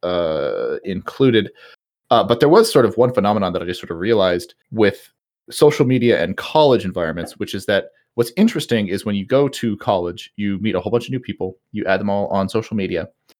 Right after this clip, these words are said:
and for a short period of time, and I don't, probably pretty accurate to say for a normal person, different than the rest of your life, everyone you are interacting with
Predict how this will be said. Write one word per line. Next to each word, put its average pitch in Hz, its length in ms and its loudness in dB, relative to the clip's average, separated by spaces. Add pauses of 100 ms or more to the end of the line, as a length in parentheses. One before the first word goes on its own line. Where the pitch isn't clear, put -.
(120)
and 147 380 4
for 117 260 4
a - 80 4
short 175 320 2
period 151 240 2
of 127 140 -2
time, 95 500 -6 (160)
and 101 100 -4
I 98 100 0
don't, 135 300 0 (500)
probably 165 340 2
pretty 123 240 0
accurate 120 300 0
to - 60 -18
say 98 300 -2
for 95 420 -4
a 107 80 -2
normal 123 340 2
person, 101 460 -2 (220)
different 135 320 0
than 107 80 -4
the 101 100 0
rest 104 240 -2
of 98 80 -10
your 95 140 -4
life, 92 420 -2 (160)
everyone 165 440 6
you 123 240 0
are 104 440 2 (380)
interacting 120 680 -2
with 95 280 -6